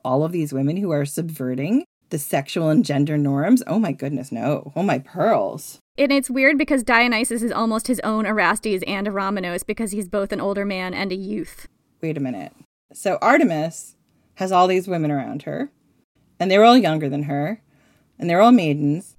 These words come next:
Speaker 2: Well, they're all nymphs.
Speaker 1: Oh my god, she's got her own Erastes Eromenos situation going on with these nymphs.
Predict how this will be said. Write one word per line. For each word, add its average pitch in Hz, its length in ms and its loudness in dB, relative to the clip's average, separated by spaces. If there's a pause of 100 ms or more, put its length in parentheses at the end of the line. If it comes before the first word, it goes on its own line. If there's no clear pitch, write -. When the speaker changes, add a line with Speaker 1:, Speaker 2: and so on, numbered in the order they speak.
Speaker 2:
Well, 254 120 2
they're 277 120 4
all 269 160 4
nymphs. 254 580 2 (120)
Speaker 1:
Oh 339 80 0
my 539 160 10
god, 554 160 12
she's 480 180 -2
got 440 220 4
her 359 160 4
own 349 220 8
Erastes 294 640 4
Eromenos 277 440 6
situation 269 480 0
going 254 160 4
on 254 80 6
with 254 80 4
these 254 160 4
nymphs. 302 580 0